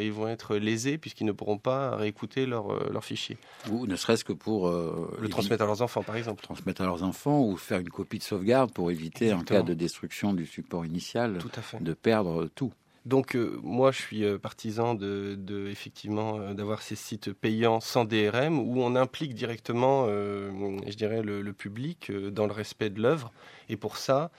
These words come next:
Speaker 1: aussi, il faut les éduquer, euh, éduquer les internautes sur, euh, quels sont les bons formats. Qu'est-ce qu'un format ouvert ? Qu'est-ce qu'un format fermé ? Qu'est-ce que la D R M ? Il faut que, en fait, on enseigne ça, euh, quelque part à nos enfants parce que ça va devenir une des composantes de leur,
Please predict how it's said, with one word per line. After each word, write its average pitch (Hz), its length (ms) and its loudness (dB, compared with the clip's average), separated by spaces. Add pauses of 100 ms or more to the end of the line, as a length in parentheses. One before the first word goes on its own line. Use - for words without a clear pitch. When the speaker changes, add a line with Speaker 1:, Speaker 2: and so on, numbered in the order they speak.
(200)
Speaker 1:
aussi, 143 400 -2
il 135 60 -2
faut - 160 0
les 110 200 2
éduquer, 117 520 0 (280)
euh, 104 580 0
éduquer 107 340 -2
les 110 180 0
internautes 110 480 2
sur, 139 460 -2
euh, 104 340 0
quels 117 160 2
sont - 160 2
les 107 100 4
bons 110 140 2
formats. 127 400 2 (440)
Qu'est-ce 123 180 0
qu'un 107 160 0
format 110 320 6
ouvert ? 123 400 2
Qu'est-ce - 200 -2
qu'un 104 140 -2
format 107 320 0
fermé ? 113 400 0 (280)
Qu'est-ce - 200 -6
que 104 140 0
la 104 180 2
D 113 220 4
R 120 60 4
M ? 117 140 4 (380)
Il 107 140 -8
faut 139 260 4
que, 104 720 2
en 110 80 0
fait, 143 220 4
on 110 100 6
enseigne 117 400 6
ça, 131 160 2
euh, 120 240 4
quelque 101 240 -6
part 113 220 0
à 107 40 2
nos 104 160 -2
enfants 127 220 -4
parce 151 160 -10
que - 100 -10
ça 113 140 -4
va 104 180 0
devenir 120 720 -4
une 107 160 0
des 110 140 0
composantes 127 800 0
de 110 140 0
leur, 107 300 4